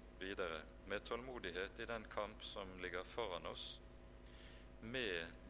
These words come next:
blikket festet på Jesus, som er troens opphavsmann og fullender. For å oppnå den gleden som ventet ham, led han tålmodig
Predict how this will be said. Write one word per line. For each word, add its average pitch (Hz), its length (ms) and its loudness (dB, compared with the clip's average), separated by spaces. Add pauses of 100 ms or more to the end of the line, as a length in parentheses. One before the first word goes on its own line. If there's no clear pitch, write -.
blikket 95 600 0 (160)
festet - 640 2
på 80 320 0 (340)
Jesus, - 680 0 (960)
som 117 340 6 (160)
er 98 300 2
troens 110 420 2
opphavsmann 107 720 2 (540)
og 101 160 2
fullender. 92 800 -2 (1400)
For - 160 2
å 110 240 4
oppnå 101 320 2
den 113 240 4
gleden 98 420 4
som 90 240 0
ventet 98 380 2
ham, 98 240 2
led 101 180 2
han 92 160 -2
tålmodig 101 560 -2